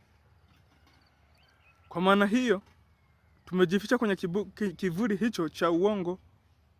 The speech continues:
Tumeuvaa uongo na kusema Mungu amesema, kumbe sio Mungu, ila kwa ukaidi wetu sisi wenyewe.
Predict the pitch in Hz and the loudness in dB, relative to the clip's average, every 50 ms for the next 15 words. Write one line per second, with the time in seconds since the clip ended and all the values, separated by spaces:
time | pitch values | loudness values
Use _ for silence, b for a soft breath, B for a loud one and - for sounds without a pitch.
0 | _ _ _ _ _ _ _ - - 165 175 180 185 196 185 160 214 226 214 190 | _ _ _ _ _ _ _ -12 -6 0 2 4 4 4 4 4 4 4 6 6
1 | 196 208 214 208 190 151 151 170 180 165 160 - 165 214 220 185 185 196 196 175 | 4 4 2 2 0 -2 -4 -4 -4 -6 -6 -6 -4 -2 0 0 2 2 2 2
2 | 170 156 156 151 - - 185 175 143 - - - 208 202 170 135 127 - - 202 | 2 2 0 -2 -2 -2 -2 -2 -4 -4 -4 -2 -2 -2 -2 -4 -4 -2 0 0
3 | 185 175 185 180 170 156 160 180 - _ _ _ _ _ _ _ _ _ _ - | 0 2 0 -2 -2 -4 -6 -8 -10 _ _ _ _ _ _ _ _ _ _ -20
4 | _ _ _ _ _ _ _ - - _ _ _ _ _ - 185 214 233 220 - | _ _ _ _ _ _ _ -20 -20 _ _ _ _ _ -2 2 4 4 4 4
5 | 196 175 160 - 180 185 185 175 180 180 208 208 - 175 160 - 214 - 143 131 | 4 2 2 4 2 2 4 4 4 4 2 2 0 -4 -8 -8 -8 -6 -4 -2
6 | 147 170 175 175 180 190 190 185 165 139 113 | 2 2 2 2 2 0 -2 -2 -2 -4 -6